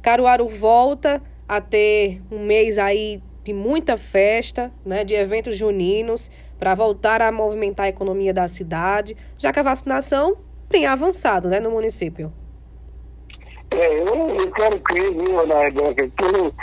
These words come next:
Speaker 2: pela experiência que a gente tá vendo aí fora. Ontem, por exemplo, teve um jogo da Eurocopa, os estádios lotados, né? Cheio de gente, porque a vacinação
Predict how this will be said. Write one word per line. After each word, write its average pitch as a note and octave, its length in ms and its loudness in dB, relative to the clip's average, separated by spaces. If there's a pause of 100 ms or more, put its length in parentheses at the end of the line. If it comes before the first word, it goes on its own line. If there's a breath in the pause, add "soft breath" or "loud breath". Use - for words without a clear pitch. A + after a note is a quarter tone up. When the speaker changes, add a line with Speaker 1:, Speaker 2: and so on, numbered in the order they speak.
(260 loud breath)
Speaker 2:
pela F#3 240 6
experiência F#3 600 0
que F3+ 100 0
a E3+ 80 6
gente E3 200 0
tá E3+ 180 4
vendo D#3 320 0
aí D3 180 2
fora. D#3 480 4 (500 loud breath)
Ontem, F3 440 2
por E3 140 0
exemplo, D#3+ 440 0
teve F3 220 -2
um C#3+ 180 0
jogo D3 320 0 (420)
da D#3 120 4
Eurocopa, D#3+ 880 4
os C#3 200 -2
estádios E3 460 6
lotados, D#3+ 840 4
né? D#3+ 220 -4 (340 loud breath)
Cheio E3+ 360 2
de D#3 180 -4
gente, D3 540 -6 (280 loud breath)
porque - 220 -2
a E3 80 6
vacinação D#3+ 640 2